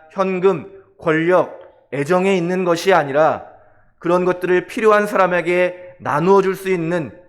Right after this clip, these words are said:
공동체 안에 속해 있을 때 찾아온다. 아멘. 우리가 가진 것을 나눌 때 우리는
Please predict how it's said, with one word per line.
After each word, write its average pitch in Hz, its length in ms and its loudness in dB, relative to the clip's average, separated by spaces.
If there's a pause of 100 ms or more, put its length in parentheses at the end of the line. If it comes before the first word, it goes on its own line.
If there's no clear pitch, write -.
(160)
공동체 147 580 -8
안에 139 240 -2
속해 190 420 -4
있을 139 320 -8
때 208 400 -2 (220)
찾아온다. 98 800 -6 (1400)
아멘. 120 500 -6 (800)
우리가 190 200 0
가진 196 240 0
것을 208 180 0
나눌 180 340 0
때 190 120 4
우리는 180 520 0